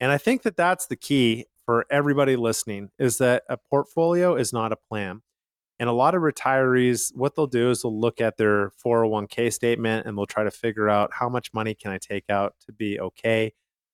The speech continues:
But then when you have to start calculating inflation and taxes and healthcare costs and just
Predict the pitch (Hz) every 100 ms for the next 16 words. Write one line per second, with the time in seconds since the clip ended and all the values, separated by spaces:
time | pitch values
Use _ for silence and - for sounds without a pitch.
0 | _ 120 123 127 139 - 123 120 113 123
1 | 117 - 117 - 117 110 120 104 98 98
2 | 98 - 120 113 - 98 90 95 - -
3 | 117 110 - 101 90 90 107 123 - 113
4 | 98 - 104 101 98 107 104 101